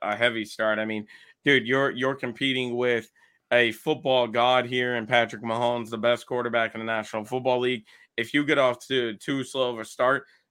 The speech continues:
that defense is not, they might for a little bit there, Dad, like you were saying, they might be able to contain Patrick Mahomes for a little bit, but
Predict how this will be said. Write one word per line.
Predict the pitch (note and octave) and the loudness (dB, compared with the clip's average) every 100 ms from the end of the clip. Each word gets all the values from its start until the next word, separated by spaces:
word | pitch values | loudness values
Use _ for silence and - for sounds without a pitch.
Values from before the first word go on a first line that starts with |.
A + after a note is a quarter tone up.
| - | 2
that | C3+ D#3 | 2 4
defense | D3+ C3+ C3+ A#2 | 0 0 -2 -4
is | A2+ A2 | -8 -4
not, | B2 C3 B2+ A#2 - C3+ | 2 4 6 4 0 -8
they | B2 D3 | 4 4
might | D#3 D3 C#3+ - - | 6 4 4 -2 -20
for | - C#3+ C3 | -8 -2 -2
a | |
little | A#2+ C3+ | 0 -2
bit | B2+ A#2+ | -2 -4
there, | A#2 A#2+ | 0 -2
Dad, | A#2 A#2 A2+ | 0 0 0
like | A2 G#2 | -2 -4
you | C3+ | -2
were | B2+ | -2
saying, | A2 A#2+ A2+ | -2 -4 -2
they | A2+ B2 | -2 0
might | A#2+ B2+ | 0 0
be | B2 B2 A#2 - _ C3+ | -2 -6 -8 -20 _ -4
able | C3+ C3 B2+ | 0 2 0
to | B2+ A2+ | -2 -4
contain | A#2+ A2 B2+ B2+ A2+ | -4 0 2 2 2
Patrick | B2+ B2+ A#2+ | 2 2 -2
Mahomes | B2 B2 C3 A#2 | -2 0 0 -2
for | B2 | -2
a | A#2+ | 0
little | B2+ B2+ | 0 2
bit, | C3 | 2
but | A2+ G#2+ | 2 -4